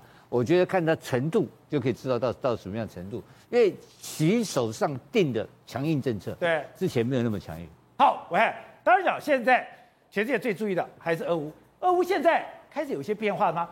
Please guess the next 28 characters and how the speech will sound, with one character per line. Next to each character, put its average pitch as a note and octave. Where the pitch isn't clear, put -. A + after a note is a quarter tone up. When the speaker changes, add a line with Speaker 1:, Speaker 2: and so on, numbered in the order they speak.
Speaker 2:
现 F4+
在 D4+
看 C4+
到 A3
德 E3+
国 B3
的 A3
武 C3
器、 D#3
法 C4+
国 G3+
的 F3
武 B2
器， G#3+
包 B3+
括 B3+
波 D#4
兰 C4
的 A#3
这 C#4
些 C4+
自 C#4+
走 -
炮 B3
进 E4+
去 C#4+
之 D4
后， D#4+